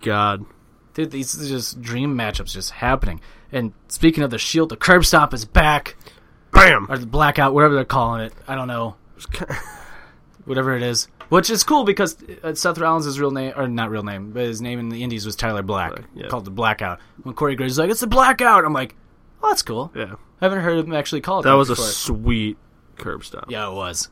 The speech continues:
Speaker 1: That
Speaker 2: Finn looked like he actually smoked his head.
Speaker 1: Oh,
Speaker 2: And I was
Speaker 1: yeah.
Speaker 2: like, "God damn it, it's gonna be banned again."
Speaker 1: He sold
Speaker 2: Like,
Speaker 1: it good.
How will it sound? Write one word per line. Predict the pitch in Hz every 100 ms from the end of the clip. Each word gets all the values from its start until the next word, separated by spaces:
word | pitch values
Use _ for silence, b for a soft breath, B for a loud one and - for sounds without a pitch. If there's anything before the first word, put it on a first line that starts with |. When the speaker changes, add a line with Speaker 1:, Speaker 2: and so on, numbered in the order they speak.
| - - _ _
Speaker 1:
That | 113 104 101 -
Speaker 2:
Finn | 151 147
looked | 147
like | 131 123
he | 120
actually | 113 -
smoked | 95 - 120 117 101 -
his | 95
head. | 98 110
Speaker 1:
Oh, | 98 101 -
Speaker 2:
And | 131
I |
was | 131
Speaker 1:
yeah. |
Speaker 2:
like, | 131
"God | 127 107
damn | 101 101
it, |
it's | 110
gonna | - 131
be | 127
banned | 135 127
again." | 107 85 90
Speaker 1:
He | -
sold | - - 98 95
Speaker 2:
Like, | 101
Speaker 1:
it |
good. | 98 85